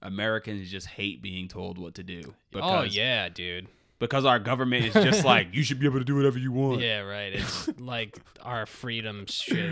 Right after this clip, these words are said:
Speaker 2: is just,
Speaker 1: It
Speaker 2: like,
Speaker 1: is.
Speaker 2: ingrained into us.
Speaker 1: It
Speaker 2: And,
Speaker 1: is.
Speaker 2: like
Speaker 1: It's literally our culture that that we have to denounce
Speaker 2: That's why
Speaker 1: anything.
Speaker 2: people aren't wearing masks,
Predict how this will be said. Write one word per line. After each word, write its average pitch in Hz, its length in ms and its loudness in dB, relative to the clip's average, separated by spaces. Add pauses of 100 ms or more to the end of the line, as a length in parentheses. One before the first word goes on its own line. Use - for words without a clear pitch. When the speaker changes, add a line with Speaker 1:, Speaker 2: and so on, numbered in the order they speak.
(140)
Speaker 2:
is 104 180 -6
just, 110 160 -2
Speaker 1:
It 147 120 8
Speaker 2:
like, 143 100 8
Speaker 1:
is. 147 540 4
Speaker 2:
ingrained 110 580 -4
into 101 300 -8
us. 95 280 -10
Speaker 1:
It 120 160 4
Speaker 2:
And, 123 40 4
Speaker 1:
is. 139 260 8
Speaker 2:
like 98 180 -4
Speaker 1:
It's 123 220 0
literally 147 460 0
our 123 120 2
culture 117 520 -8
that 92 400 -6 (720)
that 104 140 -2
we 110 120 -2
have 104 320 -2
to 113 100 -4
denounce 98 340 -6
Speaker 2:
That's 123 240 0
why 156 140 0
Speaker 1:
anything. 170 200 -2
Speaker 2:
people 156 180 -4
aren't 156 200 -2
wearing 151 280 -4
masks, 131 640 -2